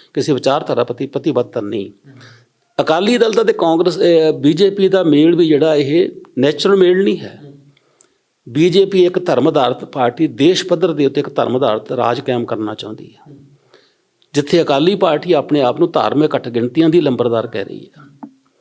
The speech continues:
ਧਾਰਮਿਕ ਘੱਟ ਗਿਣਤੀਆਂ ਦਾ ਹਮੇਸ਼ਾ ਟਕਰਾਅ ਰਹਿੰਦਾ ਆ ਬਹੁਲਤ ਵਾਲੀ ਵੱਡੇ ਧਰਮ ਵਾਲੀ ਪਾਰਟੀ ਨਾਲ, ਉਹਦੇ ਕਿਉਂ ਚੇਚੇ ਵੱਖਰੇ ਮੁੱਦੇ ਹੁੰਦੇ ਆ। ਉਹਨਾਂ ਸਾਰਿਆਂ ਮੁੱਦਿਆਂ ਨੂੰ ਪਾਸੇ ਕਰਕੇ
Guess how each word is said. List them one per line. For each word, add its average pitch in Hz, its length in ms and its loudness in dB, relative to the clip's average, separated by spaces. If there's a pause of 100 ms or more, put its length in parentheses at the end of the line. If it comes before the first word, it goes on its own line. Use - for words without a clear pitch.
(500)
ਧਾਰਮਿਕ 175 440 0
ਘੱਟ 165 140 0
ਗਿਣਤੀਆਂ 175 460 2
ਦਾ 175 100 2
ਹਮੇਸ਼ਾ 139 340 0
ਟਕਰਾਅ 135 420 0
ਰਹਿੰਦਾ 139 500 0
ਆ - 40 -14 (480)
ਬਹੁਲਤ 156 380 -2
ਵਾਲੀ 123 280 0 (160)
ਵੱਡੇ 139 400 -4
ਧਰਮ 120 260 -2
ਵਾਲੀ 110 140 -4
ਪਾਰਟੀ 101 380 -8
ਨਾਲ, - 140 -18 (800)
ਉਹਦੇ 147 160 2
ਕਿਉਂ 151 140 2
ਚੇਚੇ 147 280 0
ਵੱਖਰੇ 147 300 0
ਮੁੱਦੇ 139 300 0
ਹੁੰਦੇ 151 300 -6
ਆ। - 220 -20 (380)
ਉਹਨਾਂ 208 140 4
ਸਾਰਿਆਂ 202 400 0
ਮੁੱਦਿਆਂ 156 260 0
ਨੂੰ 160 100 2
ਪਾਸੇ 147 320 -2
ਕਰਕੇ 120 480 -4